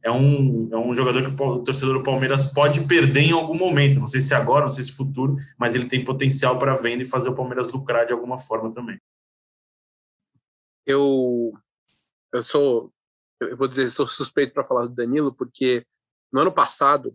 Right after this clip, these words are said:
Speaker 2: no, quando o Palmeiras tava naquele momento em que tinha Patrick, Menino e Danilo juntos, é, eu falava muito com Rafael Delmanto, que o pessoal que acompanha o podcast deve conhecer do Twitter, né, também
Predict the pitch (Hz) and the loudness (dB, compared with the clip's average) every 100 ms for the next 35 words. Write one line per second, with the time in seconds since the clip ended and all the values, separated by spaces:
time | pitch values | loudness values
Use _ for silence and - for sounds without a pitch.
0 | _ 127 120 117 117 - 120 123 127 123 | _ -8 -8 -8 -8 -6 -2 0 2 0
1 | 123 123 131 127 127 123 123 127 - 123 | 0 -2 -2 -2 -2 -2 -4 -6 -8 -8
2 | 135 123 - _ _ _ - 120 - 185 | -4 -4 -6 _ _ _ -2 -2 0 0
3 | 208 - 196 160 143 147 170 170 156 143 | -2 -6 -4 0 0 2 2 2 0 -2
4 | - 123 123 127 127 139 135 113 151 190 | -6 -6 -2 0 0 0 -2 -2 0 -2
5 | - - - - _ 110 107 107 - 127 | -4 -18 -20 -20 _ -2 0 -2 0 0
6 | 131 139 135 156 139 127 123 _ _ _ | 0 -2 -4 -2 -2 -2 -6 _ _ _
7 | - 117 135 127 120 131 156 - 127 127 | -8 0 2 4 2 2 0 -4 -8 -8
8 | - 120 - 120 117 - 117 120 123 123 | -2 -4 -2 -4 -4 -6 -6 -4 -4 -4
9 | 120 127 - 127 113 127 117 - 117 117 | -2 -2 0 -2 -2 -4 -2 -2 -2 -4
10 | - 120 143 135 113 113 117 120 | -4 0 2 0 -4 -4 -4 -4